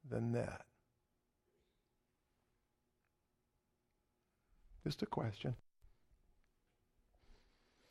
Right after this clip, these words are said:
We got a lot of methods of doing this.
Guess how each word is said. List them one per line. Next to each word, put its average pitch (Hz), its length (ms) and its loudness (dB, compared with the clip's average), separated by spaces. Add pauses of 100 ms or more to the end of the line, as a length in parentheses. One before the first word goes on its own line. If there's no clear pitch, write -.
(360)
We 208 80 12
got 226 180 12
a 190 40 12
lot 196 200 12
of 151 80 12
methods 151 520 12
of 110 160 4
doing 120 320 10
this. 117 360 8